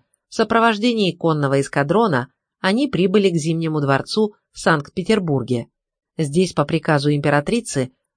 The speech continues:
гостям следовало отдохнуть две ночи и обзавестись русским гардеробом перед тем,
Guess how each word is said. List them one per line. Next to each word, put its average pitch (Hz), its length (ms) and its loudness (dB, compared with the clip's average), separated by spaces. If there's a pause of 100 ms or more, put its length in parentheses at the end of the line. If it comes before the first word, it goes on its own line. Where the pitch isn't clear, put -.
гостям 208 440 2
следовало 190 540 2
отдохнуть 160 640 -2
две 156 220 0
ночи 143 480 -2 (360)
и 208 60 0
обзавестись 214 760 2 (220)
русским 202 440 0
гардеробом 160 640 2
перед 147 320 2
тем, 214 320 0